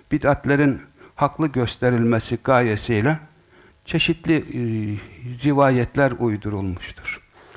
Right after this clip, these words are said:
O rivayetlerden bazıları, e, işte Muharrem ayının, e, onuncu gününün aslında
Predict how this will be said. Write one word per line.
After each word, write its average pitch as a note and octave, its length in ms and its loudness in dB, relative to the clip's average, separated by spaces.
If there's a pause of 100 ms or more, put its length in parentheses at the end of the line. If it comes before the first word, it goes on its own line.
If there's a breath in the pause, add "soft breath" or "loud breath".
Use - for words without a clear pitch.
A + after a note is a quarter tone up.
(180 loud breath)
O E3+ 120 2
rivayetlerden E3+ 920 4
bazıları, C3 640 4 (800 loud breath)
e, A2+ 220 -2
işte A2 300 -4
Muharrem D#3 560 4
ayının, C3 400 4 (800 soft breath)
e, A#2+ 320 2 (160)
onuncu D3+ 480 4
gününün A#2 440 2
aslında B2+ 600 2